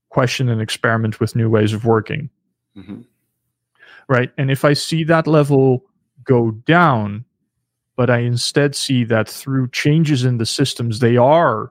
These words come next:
Speaker 1: embracing new ways of working, not because they're actively choosing to do so, but because it's just simpler for them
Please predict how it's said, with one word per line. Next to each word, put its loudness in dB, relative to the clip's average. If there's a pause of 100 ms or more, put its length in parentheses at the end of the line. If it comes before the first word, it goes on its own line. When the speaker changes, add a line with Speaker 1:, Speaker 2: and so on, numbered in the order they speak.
(140)
Speaker 1:
embracing -2
new -2
ways 0
of -10
working, -2 (380)
not 0 (320)
because 0
they're 4
actively -2
choosing 0
to -12
do 0
so, 0
but 0
because -2
it's -4
just -4
simpler 0
for -4
them -2